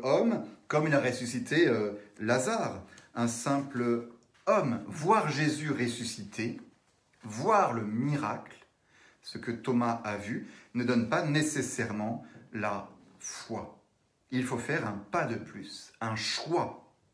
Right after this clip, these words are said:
Il y a un choix chez Thomas l'apôtre, poussé par la grâce de Dieu, décidé de croire, décidé de laisser la vérité témoigner en lui.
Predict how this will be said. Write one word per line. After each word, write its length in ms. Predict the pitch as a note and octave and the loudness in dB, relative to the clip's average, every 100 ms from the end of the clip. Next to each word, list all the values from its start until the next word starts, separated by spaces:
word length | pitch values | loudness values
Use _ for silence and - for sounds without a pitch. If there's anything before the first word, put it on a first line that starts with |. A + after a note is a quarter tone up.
| _ _ _ _ _ _ _ - | _ _ _ _ _ _ _ -8
Il 160 | A#2 | -2
y 80 | A#2+ | 0
a 80 | D3 | 2
un 120 | A2+ | 0
choix 640 | A2+ - - B2 C#3 - - _ - _ | -2 -4 -4 -2 -4 -6 -16 _ -20 _
chez 520 | - - C#3 D3 D3+ | -6 -2 0 0 -4
Thomas 580 | - C3 A#2 A#2 A2+ - - _ - | -2 4 4 4 0 -6 -16 _ -8
l'apôtre, 680 | G2+ G2 - C#3 - - - - _ - | -6 -6 -2 -2 -2 -8 -18 -20 _ -6
poussé 420 | A3 G3+ - A3 | 0 0 0 0
par 200 | G#3+ C3 | 0 0
la 100 | A2 | 0
grâce 440 | G#2+ A#2+ C3 A2+ | 0 0 0 0
de 100 | G#2 | -4
Dieu, 480 | G2 F#2 G#2+ - - - _ _ _ | -6 -4 -4 -4 -8 -20 _ _ _
décidé 720 | - G#2+ E3 - D3 A#2 C3 D3 | -6 2 2 2 -4 -2 -2 -2
de 160 | G#2+ | -4
croire, 720 | G2 - - G#2+ G2+ - - _ _ _ _ _ _ - - - - | -10 -12 -12 -12 -12 -18 -20 _ _ _ _ _ _ -20 -20 -20 -16
décidé 720 | G2+ F3 G3 - D#3+ C#3+ F3+ | 8 10 10 6 0 6 6
de 120 | C3+ | 6
laisser 520 | C3 E3+ D#3 - F#3+ | 6 6 6 4 2
la 120 | F#3 B2 | 2 2
vérité 800 | C3 C#3 C#3+ - D3+ F3 - - _ _ | 0 0 -4 -4 -2 -2 -4 -16 _ _
témoigner 640 | - C#3+ B2 A2+ A2 A#2 A#2 - - _ - | -6 -2 0 0 0 -4 -6 -12 -20 _ -6
en 220 | A#2+ A2+ | -2 -2
lui. 380 | G#2+ F#2+ E2+ | -2 -6 -10